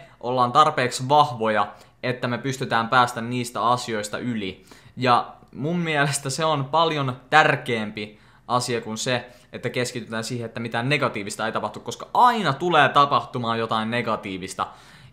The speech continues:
Maailmassa on paljon pahoja ihmisiä, ja sä et voi niinku luottaa siihen, että ne ei tuu. Miksi meillä on puolustusvoimat esimerkiksi?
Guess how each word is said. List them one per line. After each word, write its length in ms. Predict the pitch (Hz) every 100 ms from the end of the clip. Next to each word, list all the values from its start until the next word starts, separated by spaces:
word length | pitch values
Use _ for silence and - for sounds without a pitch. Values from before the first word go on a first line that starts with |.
| _
Maailmassa 640 | 113 143 220 214 180 - 156
on 120 | 139
paljon 440 | - 214 196 147
pahoja 400 | 127 165 160 127
ihmisiä, 720 | 107 156 156 131 131 120 101 -
ja 260 | 123 123 -
sä 180 | - 120
et 180 | 117
voi 400 | 139 156 147 131 - - _ _ -
niinku 300 | 117 113 123
luottaa 480 | 147 139 135 117 113
siihen, 380 | - 127 113
että 260 | 107 110 120
ne 100 | 113
ei 180 | 117 113
tuu. 180 | 107 92
Miksi 380 | 131 214 -
meillä 240 | 180 160 156
on 160 | 151
puolustusvoimat 1040 | 143 170 147 120 120 113 120 131 120 104 -
esimerkiksi? 640 | 107 107 101 90 90 -